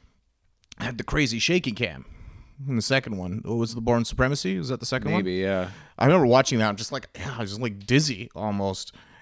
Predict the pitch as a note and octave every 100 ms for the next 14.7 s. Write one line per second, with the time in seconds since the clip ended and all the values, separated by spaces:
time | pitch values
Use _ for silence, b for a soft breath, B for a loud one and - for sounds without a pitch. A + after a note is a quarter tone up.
0 | b A2+ A2+ A2 A2 G#2+ A2 B2+ B2+ E3+
1 | C#3+ E3 G#3+ F#3+ C#3 C3 D#3 E3 C#3+ A#2
2 | - B2+ A#2+ G2+ C3+ F#3+ G#3+ G#3 C3 G#2+
3 | A2+ B2+ A#2 - A2 A2 A2 F2 B1+ -
4 | - E2+ F2+ F2+ A2+ A#2+ A#2+ A2 A#2 B2+
5 | E3+ D3+ - A#2 B2 B2 A2 A2 G#2 F2
6 | G#2 G#2+ G#2+ G2+ G#2+ G2+ - G#2+ F#2 C3+
7 | C3+ C3+ D#3+ F3+ D#3 B2 A2+ G#2 E2+ A#2+
8 | A2+ A#2+ G#2+ G#2 - F#2+ A2 A2 A#2+ A2
9 | D2 A2 G#2 G2 - A2+ G#2+ B2+ C3 B2
10 | C#3 - C3 C#3 C3+ D#3 F3 B - A#2
11 | - B2 D#3 F3 A2+ B2+ C#3 B2 G#2+ F2+
12 | F2 F2 - - - - G#2+ D#3+ D3+ C3+
13 | A#2 A#2 G#2+ A2 B2 A2 A2 - E3+ E3+
14 | D#3 D3+ D#3 - C#3+ C#3+